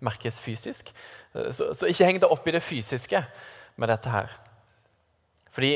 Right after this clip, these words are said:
Den Hellige Ånd virker på så utrolig mange plan, eh,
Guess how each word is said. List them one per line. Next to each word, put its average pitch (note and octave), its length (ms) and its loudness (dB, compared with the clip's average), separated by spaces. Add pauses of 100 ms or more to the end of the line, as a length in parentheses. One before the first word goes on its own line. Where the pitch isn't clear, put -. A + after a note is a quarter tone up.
(160)
Den C#3+ 120 0
Hellige C3 180 4
Ånd C#3 100 0
virker C3 320 -4
på C3 160 0
så D#3 140 -4
utrolig D#3 520 -6
mange C#3+ 240 4
plan, D#3+ 320 4 (680)
eh, G#2 380 2